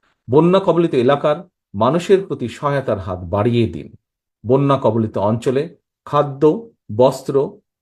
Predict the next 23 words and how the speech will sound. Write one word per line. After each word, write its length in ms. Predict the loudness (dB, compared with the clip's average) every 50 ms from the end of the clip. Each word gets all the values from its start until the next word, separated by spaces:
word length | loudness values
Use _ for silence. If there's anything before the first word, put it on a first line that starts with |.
| _ -4
চিকিৎসা 480 | -4 -4 -2 -2 -6 -6 -4 -6 -6 -6 -6 -8 -10 _
এবং 220 | -2 0 2 2 0 -2 -2 2
ওষুধের 480 | 2 2 2 2 0 0 2 2 0 0 -2 -10 _ _ _
সহায়তা 480 | -10 -4 -4 -2 -2 -2 -4 -4 -4 -4 -2 0
দিন, 180 | 2 2 2 2 0 -4 -8 _ _ _ _ -4
ব্যবস্থা 480 | 0 0 2 0 0 -4 -6 -10 -10 -8
করুন। 360 | -6 -4 -2 0 0 0 -2 -6 -12 _ _ _ _ _ _ _ _ _ _ _ _ _ _ _ _ _ _ _ _ _ _ _ _ -4
আপনারা 300 | -4 0 2 4 4 4
জানেন, 320 | 4 6 4 6 4 4 2 2 2
দেশ 160 | 2 2 0 0 0
ছেড়ে 200 | 0 0 0 0 0 0
পালিয়ে 320 | 0 0 0 -2 -4 -4
যাওয়া 160 | -2 -2 -2 -2
বিতাড়িত 420 | -4 -6 -6 -4 -4 -4 -4 -6
স্বৈরাচার 640 | -6 -6 -4 -4 -2 -2 -2 -2 -2 -2 -2 -2 -2 -4 -8 _ _ _ _ _ _ _ _ _ _ -12
দেশে 380 | -6 -2 -2 -2 0 2 2 2 2 2 -2 -14 _ _ _ _ _ _ -6
মানুষে 460 | -2 0 2 2 2 2 0 0 -2
মানুষে 420 | -2 0 -2 -2 -2 -4 -6 -8 -8 -10 -12 _ _ _ _ -4
হিংসা, 440 | 0 0 0 0 -2 -2 -4 -4 -4 -6 -12 _ _ -12 -6 0
বিরোধ, 280 | 2 4 4 4 4 2 0 -6 -20 _ -20 -18 -10 -4
বিভেদ 380 | -2 -2 -2 0 0 0 -2 -2 -6 -18 _ _ _ _ _ 0
তৈরি 260 | 2 2 4 4 2 0
করেছিল। 440 | 0 -2 -4 -4 -6 -8 -14 -16